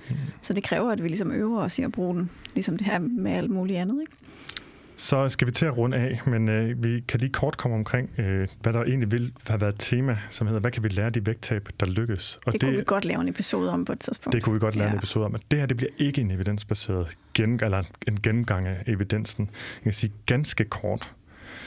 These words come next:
Speaker 1: så kan vi sige, erfaringer og evidens peger i retning af, at, øh, jo mindre sort-hvid tænkning man har, altså jo mindre man veksler mellem alt eller intet, men også jo mindre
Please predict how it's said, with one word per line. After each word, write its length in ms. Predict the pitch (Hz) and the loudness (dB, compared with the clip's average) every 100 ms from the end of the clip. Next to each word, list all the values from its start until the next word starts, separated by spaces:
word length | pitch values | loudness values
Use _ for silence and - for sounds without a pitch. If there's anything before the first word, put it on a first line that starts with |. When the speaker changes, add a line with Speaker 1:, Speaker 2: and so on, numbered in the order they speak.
| - | -6
Speaker 1:
så 160 | - 117 | 0 2
kan 80 | |
vi 60 | 113 | 2
sige, 440 | - 107 101 104 - - | 2 2 2 0 -4 -2
erfaringer 920 | 107 - - 151 113 98 95 101 - _ _ _ - - | -2 2 2 2 2 2 0 -4 -10 _ _ _ -12 0
og 320 | 101 104 - | 2 2 2
evidens 560 | 104 101 113 113 - - | 2 4 2 0 -4 -4
peger 380 | - 98 92 92 | 0 2 4 2
i 80 | 95 | 2
retning 480 | 98 110 - 110 95 | 0 -2 -2 -4 -2
af, 240 | 98 - - - - - - | -4 -6 -14 -14 -14 -16 -2
at, 280 | 104 98 - | 0 0 2
øh, 200 | 92 92 | 2 2
jo 60 | 101 | 2
mindre 380 | 107 131 107 85 | 2 0 -2 -4
sort-hvid 560 | - - 101 98 127 - | -4 -2 0 0 -2 -2
tænkning 520 | - 92 - 90 98 | -2 -2 0 -2 0
man 140 | 95 80 | 0 0
har, 340 | 104 87 - | -2 -2 -4
altså 220 | 110 - | -4 0
jo 40 | 98 | 2
mindre 340 | 101 113 110 | 2 0 0
man 160 | 95 92 | 0 0
veksler 280 | 107 - 101 | -2 0 0
mellem 260 | 92 95 - | 0 -2 -2
alt 200 | 117 - | -2 -2
eller 140 | - 120 | -2 0
intet, 240 | 156 156 - | -2 -4 -2
men 120 | 123 117 | 0 0
også 220 | 120 123 | 0 0
jo 60 | |
mindre 300 | 117 127 120 | 0 0 -2